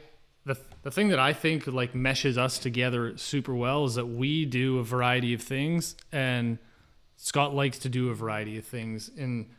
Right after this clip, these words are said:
and, and what I, what I mean by that is not doing the same thing every day. I, he's built from the same cloth that I am in that way, is that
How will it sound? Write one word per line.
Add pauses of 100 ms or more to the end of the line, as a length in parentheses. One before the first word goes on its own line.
(120)
and,
and
what
I,
what
I
mean
by
that
is
not
doing
the
same
thing
every
day.
I,
he's
built
from
the
same
cloth
that
I
am
in
that
way,
is
that